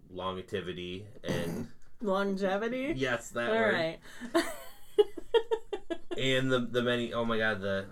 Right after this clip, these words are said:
Speaker 1: you could make a whole dictionary out of the words <laughs> I've made up.
Speaker 2: Yeah.
Speaker 1: But
Speaker 2: Dic-, a dictionary is correct.
Speaker 1: But
Speaker 2: Yes.
Speaker 1: just, you know, people know who Drunk on Comics is,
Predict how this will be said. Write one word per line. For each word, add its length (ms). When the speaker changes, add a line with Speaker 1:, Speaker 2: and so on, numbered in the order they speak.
Speaker 1:
you 100
could 160
make 160
a 60
whole 120
dictionary 560
out 80
of 60
the 80
words 280
<laughs> 40
I've 140
made 240
up. 120
Speaker 2:
Yeah. 320
Speaker 1:
But 300
Speaker 2:
Dic-, 300
a 120
dictionary 840
is 260
correct. 680
Speaker 1:
But 320
Speaker 2:
Yes. 80
Speaker 1:
just, 320
you 100
know, 380
people 340
know 160
who 80
Drunk 260
on 140
Comics 400
is, 580